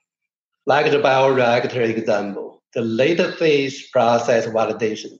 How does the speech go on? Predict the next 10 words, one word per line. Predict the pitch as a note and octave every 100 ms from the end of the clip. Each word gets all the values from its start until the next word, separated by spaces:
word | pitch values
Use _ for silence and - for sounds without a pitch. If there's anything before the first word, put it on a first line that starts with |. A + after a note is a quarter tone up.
| -
is | A#2
greatly | A#2 A#2+ C3+ E3+ D3 C3
reduced | A#2 A2+ A#2+ A#2+ A2+ G#2+ - - -
by | A#2 G#2+ - -
simply | - D#3+ D3 C3+
using | B2 B2 C3+ C#3
another | G#2+ A2 A#2+ D3 C#3 A#2+ A#2+ - -
identical | - A2 A2 C#3 D3 - - C3 A2+ A2+ - _
Virac's | B2+ A2+ A2 G2+ - - -
system. | A2+ A2 -